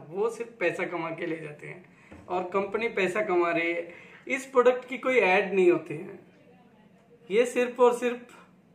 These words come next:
hand to hand बिकता है, यानी कि, आ, आप मोदी केयर का कोई बंदा होगा वही लाके देगा आपको, ये आपको कहीं दुकान पे भी नहीं मिलेगा। ये सिर्फ एक,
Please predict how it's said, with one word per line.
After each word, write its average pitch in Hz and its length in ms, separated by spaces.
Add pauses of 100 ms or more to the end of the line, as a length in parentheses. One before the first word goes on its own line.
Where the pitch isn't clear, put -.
(440)
hand 202 400
to 254 100
hand 220 240
बिकता 185 280
है, 196 120
यानी 202 200
कि, 220 380
आ, 185 140
आप 185 600 (460)
मोदी 185 340
केयर 202 220
का 202 220
कोई 190 340 (500)
बंदा 185 300
होगा 196 340
वही 196 300
लाके 185 360
देगा 151 280
आपको, 143 340 (640)
ये 180 200
आपको 220 420 (1200)
कहीं 196 320
दुकान 180 360
पे 208 100
भी 196 120
नहीं 208 220
मिलेगा। 196 300
ये 202 340
सिर्फ - 480
एक, 180 260